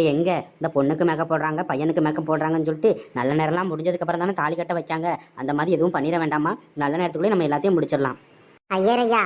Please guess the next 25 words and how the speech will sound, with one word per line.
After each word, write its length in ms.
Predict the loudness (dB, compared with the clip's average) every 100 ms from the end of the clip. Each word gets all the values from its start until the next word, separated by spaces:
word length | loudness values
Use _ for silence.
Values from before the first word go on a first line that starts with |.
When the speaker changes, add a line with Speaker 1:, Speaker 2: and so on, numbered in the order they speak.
| -2 -8 -2
Speaker 2:
நீங்க 180 | 2 2 4
சொன்னா 140 | 2 2 -2
கரெக்டா 220 | -2 0
தான் 100 | 2 0
இருக்கும். 260 | -2 -4 -6 -2
நான் 180 | 0 2
போய் 140 | 2 2
அவங்கள 220 | 0 0 2
எல்லாரும் 240 | 0 0
ரெடி 140 | 0 0
ஆயிட்டாங்களா, 360 | 0 0 0
கிளம்பிட்டாங்களான்னு 480 | 0 0 2 0 2
பார்த்துட்டு 300 | 0 0 0
வரேன். 180 | 0 -2 -8 -2
நீங்க 120 | 2 4
எல்லா 120 | 4 2
பொருட்களையும் 360 | 0 0 -2 -2
எடுத்து 220 | 0 0
வைங்க. 200 | 0 0 -2 -10 -20 _ -2 0
Speaker 1:
ஆ, 20 | 0 -4 -10 -4
சரிங்கம்மா. 420 | 0 2 2 2 -2 -8 -4
நீங்க 180 | 0 2 2
வந்து 180 | 4 4 2 0 -10 -4
ஒரு 80 | -2 -2
தட்டுல 280 | -2 0